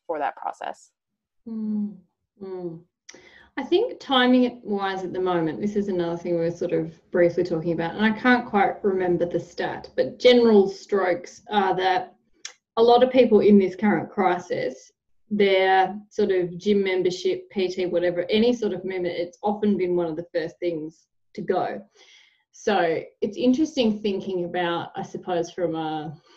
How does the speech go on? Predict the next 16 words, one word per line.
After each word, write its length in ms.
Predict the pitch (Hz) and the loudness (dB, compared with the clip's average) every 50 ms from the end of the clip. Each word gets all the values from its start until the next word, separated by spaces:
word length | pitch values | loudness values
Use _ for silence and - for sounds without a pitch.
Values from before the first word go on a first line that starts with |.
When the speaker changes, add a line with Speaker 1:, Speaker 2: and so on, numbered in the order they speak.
| _ _ | _ _
Speaker 2:
<laughs> 380 | _ _ _ _ _ _ _ | _ _ _ _ _ _ _
when 460 | - 320 - - 262 240 208 220 226 | 4 4 4 4 2 -2 -2 -2 0
people 220 | - 214 - 220 - | 0 0 -2 -2 -2
get 140 | - 175 - | -2 -2 0
really 220 | 214 190 190 202 | 0 2 2 0
stressed, 400 | 208 - - 180 170 170 - - | -2 -4 -6 -6 -6 -6 -6 -6
what 140 | 185 180 175 | -6 -6 -6
do 60 | - | -6
they 160 | 165 170 156 - | -6 -6 -6 -4
value 360 | 165 165 165 165 175 175 175 | -4 -4 -2 -2 -2 -2 -2
kind 180 | - 175 - - | -2 -4 -6 -6
of 100 | - - | -4 -2
thing. 280 | - 156 139 - - - - - - - - - - - - _ _ _ _ - | 0 0 0 -2 -6 -10 -12 -18 -20 -20 -20 -20 -20 -20 -20 _ _ _ _ 4
But 340 | - - - - - - - - | 4 6 6 4 2 0 -4 -2
the 220 | 202 226 233 - - | 0 2 2 4 4
uptake 560 | 269 269 - - - 247 254 226 208 208 | 4 4 2 0 0 4 4 4 4 4